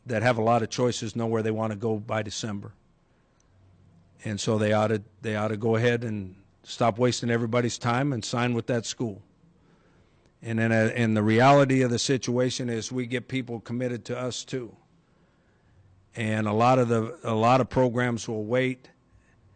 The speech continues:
on a guy because his grades aren't quite good enough, and he can wait through December to see what his grades were in the first semester of high school. And if the grades aren't very good, he can go poach somebody from somebody else.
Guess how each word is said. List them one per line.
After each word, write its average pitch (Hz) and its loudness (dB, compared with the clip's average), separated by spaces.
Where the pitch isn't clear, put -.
on 110 -4
a 104 -4
guy 113 0
because 113 -6
his 110 -8
grades 131 0
aren't 117 -6
quite 113 -4
good 117 -2
enough, 113 -6
and 110 -8
he 113 -2
can 110 -4
wait 120 0
through 131 -4
December 120 -4
to 113 -6
see 127 -6
what 117 -2
his 107 -6
grades 123 0
were 117 -2
in 113 -4
the 98 -8
first 123 -6
semester 120 -6
of 101 -10
high 127 -2
school. 113 -8
And 113 -4
if 104 -6
the 117 -8
grades 127 2
aren't 117 -2
very 117 0
good, 117 0
he 117 -4
can 113 -6
go 117 0
poach - -2
somebody 120 0
from 110 -6
somebody 110 -4
else. 95 -14